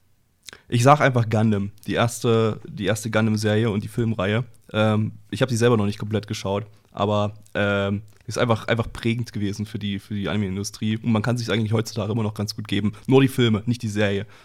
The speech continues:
Die Serie ist viel zu langsam erzählt. Aber das erste Gundam, die, die Filmreihe, kann, das, das ist, ist,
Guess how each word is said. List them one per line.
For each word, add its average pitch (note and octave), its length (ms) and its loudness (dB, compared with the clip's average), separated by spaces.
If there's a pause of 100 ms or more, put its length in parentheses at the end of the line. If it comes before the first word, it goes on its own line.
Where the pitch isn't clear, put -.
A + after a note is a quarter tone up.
Die - 40 -8
Serie A2 140 4
ist G#2+ 100 -2
viel A2 100 -4
zu G#2 100 -6
langsam G2+ 240 -2
erzählt. G#2 420 -4 (380)
Aber G2+ 420 0
das G#2+ 120 -6
erste A2 240 -2
Gundam, A2+ 340 2
die, G#2 160 -2
die G#2+ 80 -8
Filmreihe, G2+ 440 -2
kann, G2+ 280 -6
das, G#2+ 280 -12
das - 220 -10
ist, - 220 -12
ist, - 320 -14